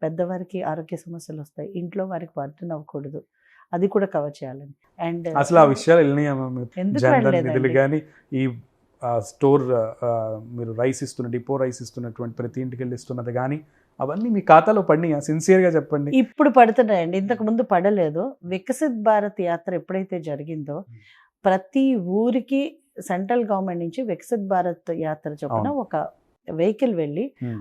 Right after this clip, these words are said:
Speaker 1: అక్కడ
Speaker 2: ప్రచారం
Speaker 1: కూర్చుని
Speaker 2: చేస్తుంది.
Speaker 1: ఉజ్వల క-, గ-, ఇంకా కనెక్షన్స్ ఎవరెవరికి రావాలి, ఏం చేయాలి,
Speaker 2: అవును.
Speaker 1: అక్కడ ప్ర-, సెంట్రల్ గవర్నమెంట్ నిధులు అంటే తప్పక వేరే దారి లేక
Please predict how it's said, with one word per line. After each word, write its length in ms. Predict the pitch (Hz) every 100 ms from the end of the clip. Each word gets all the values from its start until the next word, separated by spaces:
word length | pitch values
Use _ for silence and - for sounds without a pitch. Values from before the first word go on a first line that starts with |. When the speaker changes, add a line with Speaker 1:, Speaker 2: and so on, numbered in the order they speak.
| -
Speaker 1:
అక్కడ 240 | 170 -
Speaker 2:
ప్రచారం 100 | 208
Speaker 1:
కూర్చుని 360 | 123 - 123 254
Speaker 2:
చేస్తుంది. 200 | 196 185
Speaker 1:
ఉజ్వల 340 | 185 240 220
క-, 160 | 202 208
గ-, 840 | 180 160 160 160 135 127 160 156 156
ఇంకా 300 | 170 170 202
కనెక్షన్స్ 560 | 190 180 185 202 185
ఎవరెవరికి 500 | 156 160 165 175 180
రావాలి, 520 | 156 139 131 131 135 - _ _ _ _ 170
ఏం 240 | 185 208 202
చేయాలి, 260 | 165 151 123
Speaker 2:
అవును. 240 | 110 185
Speaker 1:
అక్కడ 220 | 180 196
ప్ర-, 340 | 180 180 180 165
సెంట్రల్ 400 | 190 190 220 208
గవర్నమెంట్ 380 | 185 180 185
నిధులు 240 | 170 170 196
అంటే 440 | 180 208 214 214 _ _ _ _ -
తప్పక 380 | 196 - - 277 277 170
వేరే 340 | 190 208 233
దారి 420 | 202 175 180 202
లేక 520 | 196 170 175 - 196